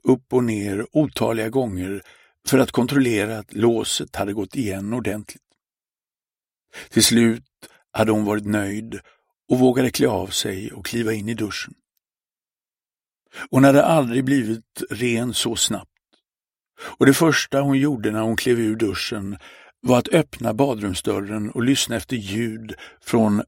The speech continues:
ovälkomna inkräktare i huset. Det hade varit alldeles tyst, tack och lov. Minsta ljud hade sedan det där hemska hände i källaren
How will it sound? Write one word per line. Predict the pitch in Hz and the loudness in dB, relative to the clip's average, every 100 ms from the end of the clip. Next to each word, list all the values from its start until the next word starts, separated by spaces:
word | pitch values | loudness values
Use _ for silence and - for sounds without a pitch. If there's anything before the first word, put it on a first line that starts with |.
| - | 0
ovälkomna | 156 123 104 - 98 98 107 | 2 2 0 -2 -6 -4 -4
inkräktare | 143 - 117 98 - 104 | -4 -4 -6 -8 -6 -4
i | 104 | -4
huset. | 101 - - _ _ _ _ _ _ _ _ _ _ _ _ - - - | -6 -6 -12 _ _ _ _ _ _ _ _ _ _ _ _ -20 -20 -4
Det | 107 | 2
hade | 104 | 4
varit | 107 104 - | 4 2 0
alldeles | 135 110 92 - - | 0 0 -2 -2 -4
tyst, | - 113 - - _ _ _ _ _ - | -4 -6 -6 -12 _ _ _ _ _ -6
tack | - - | -4 -2
och | 104 | -4
lov. | 101 _ _ _ _ _ _ _ _ _ _ _ _ - | -6 _ _ _ _ _ _ _ _ _ _ _ _ 2
Minsta | 147 127 - 147 | 4 4 4 2
ljud | 120 120 123 117 | 4 2 0 -4
hade | - 127 120 104 | -4 -2 -2 -2
sedan | - 107 101 101 | -2 -2 -2 -2
det | 117 | -2
där | 120 | -2
hemska | 107 131 98 - 110 | -2 -4 -4 -4 -4
hände | 117 123 95 | -6 -4 -2
i | 107 | -2
källaren | - 117 95 95 98 95 | -2 -4 -6 -8 -6 -8